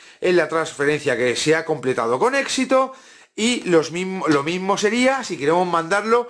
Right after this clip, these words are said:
a un terminal de, de, de, de cualquier persona, un terminal que esté en otra ciudad, en otro país,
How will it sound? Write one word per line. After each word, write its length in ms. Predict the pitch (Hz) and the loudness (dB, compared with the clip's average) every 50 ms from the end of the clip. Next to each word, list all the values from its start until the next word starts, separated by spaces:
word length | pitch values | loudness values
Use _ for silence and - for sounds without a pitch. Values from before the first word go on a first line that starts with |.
| - - - - _ | -10 -20 -20 -20 _
a 140 | - - 120 | -6 -2 -2
un 140 | 147 170 160 | -2 0 0
terminal 540 | - 180 180 185 185 202 220 247 254 254 - - - _ _ | -2 -2 -2 0 0 0 0 0 -2 -6 -8 -18 -20 _ _
de, 760 | 135 131 131 127 123 113 107 98 - - 71 82 80 78 80 90 | -10 -4 -2 0 2 2 2 0 0 -4 -8 -8 -8 -8 -6 -2
de, 180 | 120 123 117 | 2 2 2
de, 220 | 98 95 113 110 101 | 2 4 2 2 2
de 180 | 95 113 110 | 2 -2 0
cualquier 400 | - 120 110 113 - - 190 208 | 2 2 0 0 0 0 -2 0
persona, 320 | 208 202 - - 208 208 185 | 0 -2 -2 0 0 -2 -2
un 80 | 156 | 0
terminal 300 | - 165 151 156 160 156 | 0 0 0 0 -2 -2
que 120 | - - 147 | -2 -4 -6
esté 580 | 147 - 160 151 147 117 110 120 123 123 120 | 0 2 2 4 4 2 0 -4 -4 -4 -4
en 120 | 117 113 131 | -6 -4 -4
otra 200 | 143 139 139 127 | -2 -2 -2 -2
ciudad, 500 | - 156 165 196 233 247 247 254 - - | 2 4 4 4 4 2 0 -2 -4 -4
en 100 | 160 147 | -4 -6
otro 200 | 151 143 143 135 | -4 -4 -4 -2
país, 520 | 135 127 156 202 247 254 254 254 233 - | -2 0 0 2 2 2 0 0 -2 -6